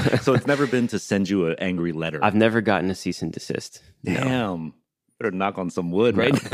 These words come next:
Speaker 1: now. <laughs>
Speaker 2: Yeah, knock on wood. I mean, look, I'm not disparaging these brands. I'm not creating a context that am,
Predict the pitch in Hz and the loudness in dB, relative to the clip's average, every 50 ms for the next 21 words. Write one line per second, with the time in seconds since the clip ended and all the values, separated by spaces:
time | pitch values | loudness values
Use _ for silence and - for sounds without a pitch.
0 | 143 - 196 - 214 - - 202 - - 196 - 95 95 117 127 135 139 135 120 | 2 2 4 4 6 4 4 4 2 0 0 2 2 2 4 4 4 4 6 6
1 | 110 98 - 190 - - 127 107 - - 120 131 - - - - 143 156 139 120 | 4 4 4 2 0 -2 -4 -6 -6 -8 -14 -16 -16 -8 0 4 6 6 8 8
2 | 107 104 90 - - - - _ _ _ _ _ _ _ _ - 98 98 110 120 | 8 6 4 2 -2 -10 -20 _ _ _ _ _ _ _ _ 0 2 4 4 6
3 | 117 113 101 101 101 98 101 - - _ - 90 101 95 - - - 85 87 92 | 6 6 4 4 4 2 2 0 -2 _ -8 -6 -6 -6 -4 -4 -2 0 0 0
4 | 92 101 98 98 98 101 98 - - 95 95 98 107 123 - - - - _ _ | 0 0 0 0 0 -2 -2 -4 -4 -4 -4 -4 -6 -8 -10 -12 -18 -20 _ _
5 | - 90 90 92 90 87 90 90 87 87 80 - - - - 98 92 90 85 87 | -4 -2 0 0 0 0 0 0 0 -2 -2 -4 -8 -8 -4 -2 0 0 0 -2
6 | 85 82 80 - 90 85 85 - - 80 85 - - - - 82 85 82 80 80 | -4 -4 -6 -6 -6 -6 -4 -4 -6 -8 -8 -8 -10 -14 -10 -8 -6 -6 -6 -6
7 | - - _ _ _ _ _ _ _ _ _ _ _ - 101 98 - | -8 -12 _ _ _ _ _ _ _ _ _ _ _ -4 -2 -2 -2